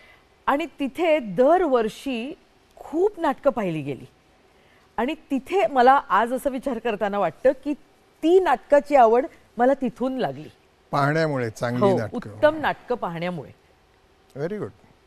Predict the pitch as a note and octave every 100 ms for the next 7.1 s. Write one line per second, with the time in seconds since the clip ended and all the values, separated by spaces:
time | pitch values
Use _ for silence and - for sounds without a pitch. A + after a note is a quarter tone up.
0 | - B2+ C3 G2 G2+ _ - - - -
1 | - - - C#3 C#3 C#3 C3+ C3+ C3+ B2+
2 | B2+ A#2+ - - C#3+ D3+ G3+ G#3 G#3 G#3+
3 | G3 A3+ - _ _ _ _ C#4+ D4 C4+
4 | A#3+ - _ D#3 C3+ G#2+ G2+ G3 F#3+ F#3+
5 | D#3 - A3+ B3+ D4 D4+ - G#3 A#3+ A#3+
6 | B3+ A#3+ G#3+ F#3+ G#3+ G3+ A#3 G3+ G3+ G3+
7 | G#3